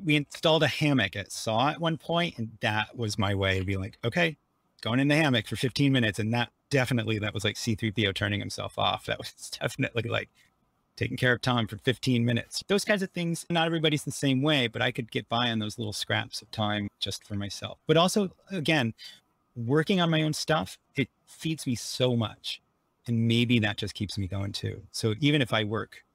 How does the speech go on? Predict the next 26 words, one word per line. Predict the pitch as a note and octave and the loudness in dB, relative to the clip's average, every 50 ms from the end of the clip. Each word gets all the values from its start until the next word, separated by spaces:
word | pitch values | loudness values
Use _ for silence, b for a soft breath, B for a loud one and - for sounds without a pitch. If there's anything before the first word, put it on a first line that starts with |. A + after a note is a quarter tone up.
| _ _ _ _ _ _ _ _ _ _ _ _ _ _ _ - | _ _ _ _ _ _ _ _ _ _ _ _ _ _ _ -20
twenty | - - - D3 C#3+ C3+ C3+ C3 | -20 -10 -2 0 4 4 6 6
minutes | B2 A2+ A2 G#2 - - - - - - _ _ _ _ _ _ _ _ _ _ _ _ _ - | 4 4 2 0 -2 -6 -14 -14 -14 -14 _ _ _ _ _ _ _ _ _ _ _ _ _ -6
in, | - A#2 G#2+ - | -4 -4 -4 0
in | - A#2 A2+ | 0 2 2
a | G#2+ | 2
day | G2 - A2+ G#2 G#2 G2+ G2 G2 G2 _ - | 2 2 2 4 4 4 2 0 -2 _ -8
on | A2 G#2 G#2 G#2 G#2 A2+ | -6 -4 -4 -4 -4 -6
the | - - _ _ | -8 -16 _ _
personal | - - - C#3+ C3 - - B2+ A2 | -10 -4 -2 -2 0 0 0 -2 -2
thing | - - A2 G2+ G2 | 0 -2 -2 -2 -2
that | G2 - _ _ _ _ _ - | -6 -10 _ _ _ _ _ -4
you | A#2+ A#2 | -4 -2
called | A#2 - A#2+ G2+ - | 0 0 0 0 0
heart-centered, | - - B2 A2+ - - A2 G2+ G2 G2 G#2+ _ _ _ _ _ _ _ _ _ _ _ - | 0 -2 -2 0 -2 -4 -2 -2 -4 -4 -8 _ _ _ _ _ _ _ _ _ _ _ -10
if | G#2 - | -4 -2
I | A2 G#2+ | 0 0
work | G2+ A#2 A2+ G#2 - | 4 4 2 2 2
for | - A2 | -4 -4
that | G2 G#2+ G#2 G#2 - | -2 0 -2 -2 -2
little | B2 A2+ A2+ G#2+ G2 | -4 -4 -2 -2 -2
on | G2+ G2+ G2+ G2+ | -2 -2 -2 -2
that, | G2+ G2+ G2+ - _ _ _ _ - | -2 -4 -4 -6 _ _ _ _ 0
it'll | B2 A#2+ A#2+ A#2 | 2 2 4 4
really | A#2+ A2+ A2 G#2+ | 4 4 2 2
feed | - - G2+ F#2+ F#2+ - | 0 -2 -4 -4 -6 -6
me. | G2 G2 G2+ G#2+ A2 | -10 -14 -14 -14 -18